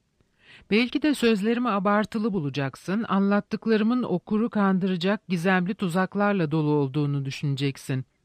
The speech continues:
Belki de böyle öyküleri çok duydum diyeceksin. Ama inan bana, duydukların sislerle kaplanan Fırat'ın küçük bir kıyısıdır yalnızca.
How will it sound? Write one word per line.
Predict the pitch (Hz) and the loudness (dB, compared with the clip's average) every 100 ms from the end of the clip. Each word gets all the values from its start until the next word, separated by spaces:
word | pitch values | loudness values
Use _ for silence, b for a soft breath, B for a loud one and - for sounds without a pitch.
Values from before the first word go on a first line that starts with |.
| _ _ B B B | _ _ B B B
Belki | 196 226 247 196 | 2 2 2 0
de | 160 185 | 0 2
böyle | 196 214 208 | 4 4 4
öyküleri | 175 170 180 170 180 | 4 2 0 0 0
çok | 196 220 - - | 0 -2 -2 0
duydum | 151 135 139 143 | 0 0 0 0
diyeceksin. | 147 131 139 - 143 123 _ _ _ b b | -2 -2 -4 -4 -6 -6 _ _ _ b b
Ama | 151 190 | -2 0
inan | 170 196 233 269 | 2 4 4 2
bana, | 185 143 170 180 | 2 2 0 2
duydukların | 185 190 180 - 190 175 180 220 | 2 2 0 -2 0 2 0 -2
sislerle | - 190 - 208 220 185 | -4 -6 0 0 2 0
kaplanan | 165 156 - 160 151 156 170 | -2 -4 -2 -2 0 0 0
Fırat'ın | - 190 160 - 143 | -2 -2 -2 -2 -4
küçük | 175 190 - 240 - | -2 -4 -4 -6 -4
bir | 196 | -6
kıyısıdır | - 202 185 - 156 139 | -2 0 0 -2 -2 -2
yalnızca. | 139 139 135 135 127 143 127 | -2 -2 -2 -4 -6 -4 -4